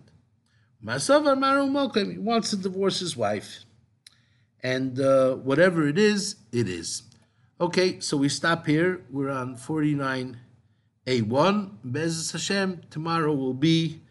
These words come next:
the next shir, and that, the shir after that will be, Mirz Hashem, you'll find it,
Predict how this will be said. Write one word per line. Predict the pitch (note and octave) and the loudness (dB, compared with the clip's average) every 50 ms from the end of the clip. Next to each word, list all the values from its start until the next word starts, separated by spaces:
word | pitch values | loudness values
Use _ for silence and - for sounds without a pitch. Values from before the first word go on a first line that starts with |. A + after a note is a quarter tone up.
| _ _ _ _ _ _ _ _ _ - | _ _ _ _ _ _ _ _ _ -6
the | A#2+ A#2 A#2+ A#2+ A#2+ - - | -4 -2 -2 -4 -6 -10 -8
next | - A#2+ C3+ C3+ B2 - - - | -4 -2 0 0 -2 -2 -4 -6
shir, | - - - - B2+ C#3 D#3 F3+ G#3 A#3+ A#3 G#3+ - - _ _ | -6 -4 -2 0 4 4 4 4 4 2 -2 -6 -14 -20 _ _
and | - C#3 C3 C3 | -10 -8 -8 -6
that, | B2+ D#3 D#3+ E3 D3+ - - - - | -4 -2 -2 -2 -4 -8 -14 -10 -6
the | C#3 C3+ C3+ C3+ C#3 | -4 -4 -4 -4 -6
shir | A#2+ - - - G3 F#3 F3 - | -6 -6 -2 0 2 2 2 0
after | F#3 G3+ G#3+ G#3 - F#3 | 0 0 0 -2 -2 -6
that | D#3+ D#3+ D#3+ D#3 D3+ - | -4 -4 -4 -6 -6 -6
will | D#3 D3 | -6 -4
be, | C#3+ D3 D#3+ D3+ | -4 -2 -2 0
Mirz | D3 D#3 F3 F3 E3 - | 0 0 -2 -4 -4 -4
Hashem, | - D3+ D3+ - E3+ E3 D#3 C#3+ | -6 -6 -4 -4 -4 -4 -4 -4
you'll | C3+ C#3 D3 D3 D3 C#3+ | -2 0 0 0 0 -2
find | D3 - - F3 F3+ F#3 G3 E3+ C#3+ | -4 -8 -6 -4 -2 -2 -2 0 0
it, | D3 D3+ D#3 D3+ - - - | 0 0 0 -2 -6 -18 -20